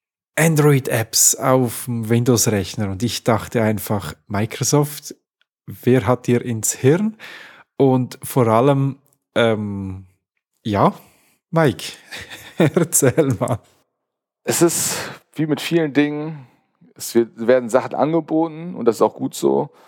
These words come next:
Speaker 2: Und ob man sie nutzt oder nicht nutzt, ist jedem selbst überlassen. Und das ist genau so eine Funktion. Wir haben's ja jetzt bei mac O S, äh, erlebt, auf den M eins Rechnern, dass ich teilweise oder einige Apps auch dort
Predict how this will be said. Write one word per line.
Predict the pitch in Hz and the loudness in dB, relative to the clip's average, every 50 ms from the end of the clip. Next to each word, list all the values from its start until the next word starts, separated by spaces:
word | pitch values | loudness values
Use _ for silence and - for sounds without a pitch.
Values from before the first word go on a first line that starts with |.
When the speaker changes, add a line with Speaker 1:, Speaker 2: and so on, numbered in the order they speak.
| _ _ _ _ - | _ _ _ _ -6
Speaker 2:
Und | 117 120 | -2 -2
ob | 101 90 | 0 0
man | 107 120 | 0 0
sie | 107 104 104 | 0 0 0
nutzt | 104 120 139 - - - 110 | 0 0 -2 -2 -4 0 0
oder | 107 104 | 0 2
nicht | 110 117 113 | 0 -2 -2
nutzt, | 120 117 113 113 - - - - - - _ _ _ _ | 0 0 0 0 -2 -10 -12 -12 -16 -20 _ _ _ _
ist | - 117 - - | -18 -10 -4 0
jedem | 117 110 107 104 | 0 0 0 2
selbst | 101 104 104 - - - | 0 0 0 0 -4 -4
überlassen. | - 98 92 95 92 90 - - - - _ _ _ _ _ _ _ _ _ _ _ | -2 0 0 0 -2 -4 -6 -12 -16 -20 _ _ _ _ _ _ _ _ _ _ _
Und | - 104 | -8 -2
das | 110 110 - - - | -2 -2 -2 -2 -6
ist | - | -4
genau | - 120 113 113 113 | -2 0 2 2 2
so | 107 | 2
eine | 113 107 | 0 -2
Funktion. | 101 - - 110 - - - 120 143 147 | -4 -8 -10 -10 -6 0 0 2 2 2
Wir | 120 110 | 2 2
haben's | 104 113 127 - | 2 2 0 0
ja | 120 107 | 0 2
jetzt | 104 101 - - - | 2 0 -2 -4 -2
bei | 101 98 95 | 0 0 0
mac | 98 104 - - | 0 -2 -2 -2
O | - 95 | -2 0
S, | 90 120 127 - - - | 0 -2 -2 -4 -8 -6
äh, | - - 110 110 107 107 107 107 - - - - | -2 0 2 2 2 0 0 -2 -4 -8 -10 -6
erlebt, | - - 120 113 113 117 123 - - | -2 -2 0 2 2 0 0 -2 -4
auf | - - - | -6 -6 -8
den | - 110 | -8 -6
M | 107 104 107 95 | -4 -2 0 2
eins | 90 104 110 107 - - | 2 2 2 0 -2 -2
Rechnern, | 107 101 - 113 107 104 104 - _ _ _ _ _ _ _ | -2 -2 -2 -4 -6 -6 -6 -10 _ _ _ _ _ _ _
dass | - 95 92 | -4 -2 -2
ich | 104 98 - | -2 -2 -2
teilweise | - 107 101 107 104 104 104 101 98 104 107 104 101 98 | 0 -2 0 0 2 2 2 2 2 2 2 2 2 2
oder | 101 95 87 | 0 0 2
einige | 62 98 110 113 113 101 - - | 2 2 0 -2 -2 -4 -4 -2
Apps | - 104 - - - | -2 -2 -4 -6 -8
auch | - - 98 95 - | -4 -4 -4 -6 -6
dort | _ - 104 101 101 104 - - - - - - | _ 0 2 2 2 2 0 -2 -10 -14 -16 -18